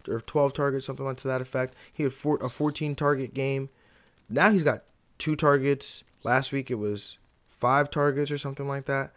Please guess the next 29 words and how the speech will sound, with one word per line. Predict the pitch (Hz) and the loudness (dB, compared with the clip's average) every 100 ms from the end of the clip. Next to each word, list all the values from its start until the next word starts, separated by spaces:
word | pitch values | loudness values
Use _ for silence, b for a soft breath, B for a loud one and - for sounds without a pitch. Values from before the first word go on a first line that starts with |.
| b b | b b
Like, | 127 | -4
this | 143 | 0
guy's | 139 170 151 | 4 4 4
not | 156 156 143 | 2 0 0
getting | 147 131 | -2 -2
the | 110 | -4
targets | - 160 127 - | -2 -2 -2 -4
that | 113 | -6
he | 110 | -4
once | 117 127 113 | -2 -4 -2
was, | 123 139 113 | 2 2 2
and | 117 | -4
I | 131 | -6
get | 117 139 156 | 0 2 4
it, | 147 - | 2 -2
completely | 131 143 151 139 | -8 -4 -2 -2
understand. | 127 110 - 143 131 131 B B B B | -4 -6 -4 -4 -4 -6 B B B B
Um, | - 104 | -8 -2
that's | 120 147 | 0 2
why | 151 143 135 - B B | 4 4 4 -2 B B
I've | - 123 | 0 2
sold | - 139 131 127 110 - | 2 4 4 2 -2 0
D | 135 | 2
J | 120 113 | 4 2
Moore | 117 131 117 | 4 2 2
where | 107 104 | 0 -4
I | - | -2
had | 135 139 | 0 2
him. | 117 113 | 0 -6